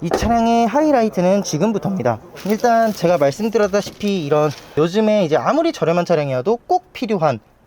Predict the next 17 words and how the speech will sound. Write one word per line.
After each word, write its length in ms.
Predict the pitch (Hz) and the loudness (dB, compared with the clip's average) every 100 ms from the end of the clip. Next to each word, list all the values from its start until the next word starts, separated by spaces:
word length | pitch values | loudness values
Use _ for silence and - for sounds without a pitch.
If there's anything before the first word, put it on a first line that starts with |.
| _ | _
블루투스 720 | 156 220 294 - 175 - 113 - _ | -2 -2 -2 -8 -16 -10 -12 -12 _
가능하고요. 680 | - 123 120 170 151 165 180 - - - - - | -8 -6 -2 -4 -2 -2 -4 -6 -20 -20 -20 -4
그리고 460 | 139 131 143 147 139 | -2 0 2 2 2
내비게이션과 880 | 131 196 214 208 196 185 180 180 180 | 0 0 0 0 0 0 2 2 0
후방 320 | 254 269 269 | 0 0 0
카메라, 600 | 202 165 123 113 143 269 _ - - - - | 0 0 0 0 0 -2 _ -20 -20 -20 -10
그리고 480 | 120 120 208 262 - | -6 0 0 0 -4
이 100 | 139 | -12
차량은 320 | - 156 151 | -2 0 0
하이패스 460 | 147 294 320 330 - | 0 0 0 -4 -4
룸미러까지 760 | 190 170 285 330 262 156 127 117 | -2 -2 0 0 2 0 -2 0
따로 320 | 202 208 240 | 0 2 -2
장착을 440 | - 143 156 156 | -4 -4 -2 -2
해주셨고요. 760 | 220 254 - - 120 113 170 277 - | -2 -6 -8 -6 -4 0 -2 -4 -8
블랙박스도 760 | 139 131 135 135 - 151 202 220 - | -2 0 0 -4 -6 -6 -4 -6 -8
있고요. 560 | 139 - 123 113 175 285 - - - | -14 -4 0 2 2 0 -10 -20 -20
그리고 420 | - 139 151 247 | -2 0 2 0